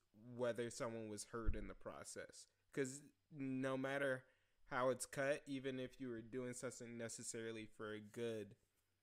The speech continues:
uh, you caused harm to someone else. Thank you.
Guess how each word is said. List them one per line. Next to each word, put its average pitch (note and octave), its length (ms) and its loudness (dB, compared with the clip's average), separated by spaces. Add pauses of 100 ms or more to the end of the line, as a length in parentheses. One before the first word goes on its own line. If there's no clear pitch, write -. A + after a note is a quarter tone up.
(160)
uh, A2+ 400 4 (320)
you B2 480 0 (120)
caused A#2+ 680 0 (120)
harm A2 340 0
to A2 120 -10
someone F2+ 320 -8
else. - 360 -12 (4000)
Thank G2 200 4
you. F#2 100 8